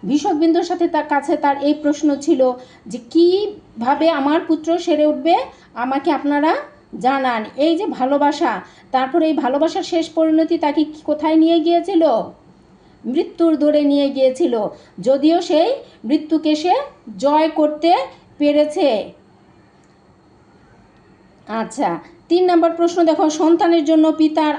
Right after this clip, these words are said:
আত্মত্যাগের স্বরূপ। এটাই হচ্ছে most important প্রশ্ন। এই, ও, এখানে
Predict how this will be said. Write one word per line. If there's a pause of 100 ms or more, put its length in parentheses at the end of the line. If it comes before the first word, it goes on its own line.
আত্মত্যাগের
স্বরূপ।
এটাই
হচ্ছে
most
important
প্রশ্ন।
এই,
ও,
এখানে